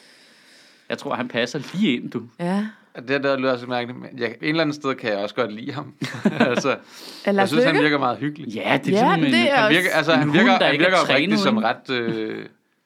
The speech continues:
Speaker 3: han virker meget rar.
Speaker 2: Ja.
Speaker 1: Ja, men det, nu er det ikke det, der er parametret, når du søger et, <laughs> et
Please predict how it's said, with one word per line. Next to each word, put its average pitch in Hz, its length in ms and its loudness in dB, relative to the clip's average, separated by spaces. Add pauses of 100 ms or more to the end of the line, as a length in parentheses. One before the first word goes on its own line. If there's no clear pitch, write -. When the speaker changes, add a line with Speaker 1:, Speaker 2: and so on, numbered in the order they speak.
(1080)
Speaker 3:
han 98 100 -16
virker 120 160 -6
meget 104 200 -8
rar. - 180 -8 (560)
Speaker 2:
Ja. 240 160 2 (220)
Speaker 1:
Ja, - 60 -4
men 110 160 -6
det, 135 120 -4
nu 131 100 2
er 139 40 0
det 143 60 2
ikke 147 120 0
det, 147 160 0
der 147 80 2
er 120 80 -4
parametret, 127 540 0
når 113 80 -2
du 110 100 -10
søger 117 300 -2
et, 117 160 -6 (460)
<laughs> - 260 -6
et 180 80 -4